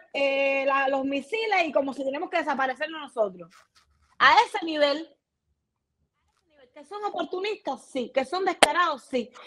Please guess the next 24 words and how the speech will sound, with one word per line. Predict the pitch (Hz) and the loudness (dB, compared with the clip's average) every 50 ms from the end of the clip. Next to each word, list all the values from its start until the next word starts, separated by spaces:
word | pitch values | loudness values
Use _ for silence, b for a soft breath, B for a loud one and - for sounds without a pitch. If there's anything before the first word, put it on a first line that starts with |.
| B B B | B B B
Pero | - 262 269 | 2 4 4
eso | 294 285 403 381 | 4 2 0 -2
no | 359 403 | 0 0
es | 381 392 | 0 0
antónimo | 359 330 - - 359 403 466 427 339 277 254 247 | -2 -4 -2 -2 -2 -2 -2 -2 -2 -2 0 -2
de | 247 240 | -2 -2
socialista. | 240 220 220 240 226 254 330 330 - - - - - | -4 -6 -4 -4 -4 -2 -4 -6 -6 -8 -10 -2 2
Eso | 330 359 349 453 | 2 2 2 0
es | 427 - - | -10 -10 -8
sinónimo | - 381 339 311 311 349 392 403 392 349 311 277 247 214 190 - _ _ _ _ _ _ | -4 -4 -4 -2 -2 -2 -2 -2 -2 -2 -2 -2 -2 -2 -4 -6 _ _ _ _ _ _
de | - 233 285 269 | 2 2 2 4
socialista. | - 294 277 - 247 240 254 262 247 - - 202 - B B B B B | 4 0 -2 0 -2 -2 -2 -2 -4 -4 -6 -6 -6 B B B B B
Los | - 269 302 311 302 | 4 6 6 6 4
socialistas | 320 302 - 294 277 349 392 - 440 359 | 2 -2 0 2 2 2 2 2 -4 -8
son | - 330 311 | -8 -6 -6
incoherentes, | 302 294 285 - 240 240 254 277 285 285 277 - 247 | -6 -6 -2 0 0 2 2 2 0 0 -2 -2 -2
los | 226 233 | -4 -4
socialistas | 254 233 269 262 330 294 | -4 -4 -4 -2 -2 -4
son | 311 302 285 | -4 -6 -8
inconstantes, | 277 254 - 240 214 214 208 - 277 277 277 277 277 277 254 240 220 | -8 -6 -6 -6 -6 -6 -2 2 2 2 2 2 0 0 0 0 -2
los | 240 240 | -2 -4
soci-, | 240 254 - | -4 -6 -4
los | - 262 240 | -2 -4 -4
socialistas | 247 - 262 240 269 320 311 - 339 302 | -2 -4 -4 -2 -2 -2 0 2 2 2